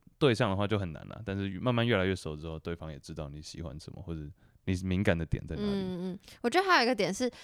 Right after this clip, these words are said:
Speaker 2: 你会写信来，是不是代表你很在意这件事情？然后你越 sense 这件事情，你就会越没有办法硬起来，会不会？这是，
Speaker 1: 我
Speaker 2: 是不是一个，
Speaker 1: 会，
Speaker 2: 你知道什么？
Speaker 1: 我跟你讲，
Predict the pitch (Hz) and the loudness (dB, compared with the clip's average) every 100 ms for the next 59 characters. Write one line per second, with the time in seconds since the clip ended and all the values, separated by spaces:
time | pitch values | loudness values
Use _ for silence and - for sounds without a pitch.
0 | - - 196 190 311 294 - 151 151 240 | -14 0 0 4 6 6 4 2 2 4
1 | 196 151 - - 226 320 285 285 269 233 | 4 2 0 -2 -2 2 4 6 6 6
2 | 170 156 170 170 214 160 147 - _ _ | 6 4 2 0 2 2 2 -10 _ _
3 | _ - 285 208 180 220 196 185 175 180 | _ 6 10 10 6 0 0 0 0 0
4 | 190 - - - 208 247 214 285 285 - | -4 -4 -4 2 4 4 4 4 4 4
5 | 349 226 220 240 233 254 220 170 165 208 | 6 6 6 6 6 4 0 0 2 4
6 | 240 240 214 - - - - 269 262 196 | 8 8 8 -2 -12 -12 0 10 10 10
7 | 202 196 214 196 143 202 175 - - - | 4 6 4 6 2 2 2 -2 -6 -6
8 | 208 202 160 175 - 285 294 294 302 294 | 0 0 0 -4 -2 2 4 4 2 2
9 | 226 196 185 240 240 180 104 135 - | 4 6 6 6 2 2 6 6 6